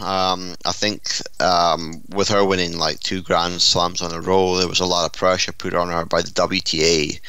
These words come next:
A. Um, we touched earlier on in the, in, in this show about the, the men's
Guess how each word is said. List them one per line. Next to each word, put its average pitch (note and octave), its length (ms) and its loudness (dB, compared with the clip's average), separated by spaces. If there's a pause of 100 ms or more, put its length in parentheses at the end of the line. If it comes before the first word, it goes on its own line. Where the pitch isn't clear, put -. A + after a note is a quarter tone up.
(480)
A. - 40 -4
Um, E2+ 300 2
we F#2 120 -2
touched - 340 0
earlier F2 240 2
on F2 180 4
in E2+ 100 -6
the, E2 280 -4 (420)
in, F2+ 160 0 (100)
in F#2 140 0
this F2 140 2
show F2+ 500 2
about E2+ 380 2 (120)
the, F2 380 -4
the F2+ 160 -4
men's F2 1000 2